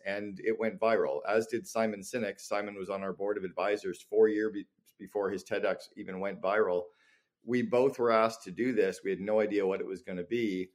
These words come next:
His went a little more viral than mine. Mine's only had a few million views. His is, like, the number three ted X or ted Talk of all time. But mine was about teaching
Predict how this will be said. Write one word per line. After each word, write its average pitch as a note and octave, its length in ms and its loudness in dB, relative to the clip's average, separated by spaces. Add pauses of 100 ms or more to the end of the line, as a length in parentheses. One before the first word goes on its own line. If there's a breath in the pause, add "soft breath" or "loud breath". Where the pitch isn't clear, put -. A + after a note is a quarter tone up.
(240)
His C#3+ 200 2
went B2+ 140 2
a A2+ 40 4
little A#2 180 2
more A2+ 220 4
viral G#2 300 2
than G2+ 120 -4
mine. G2 300 -4
Mine's G2+ 240 -4
only G2+ 160 -4
had F#2+ 140 -2
a F2+ 40 -4
few G#2 180 -10
million G2 300 -4
views. F#2 280 -4
His G2 160 -4
is, F#2 160 -12
like, F#2 140 -6
the F#2+ 60 -8
number F#2+ 280 -6
three G2 240 -8
ted F#2+ 200 -2
X F#2 220 -2
or F2 60 -6
ted G#2 260 -6
Talk F2+ 240 -6
of F2+ 80 -6
all F2 140 -2
time. F#2+ 360 -2 (540)
But A2+ 160 2
mine C3+ 220 6
was D3+ 120 4
about B2+ 320 8
teaching C3 680 -2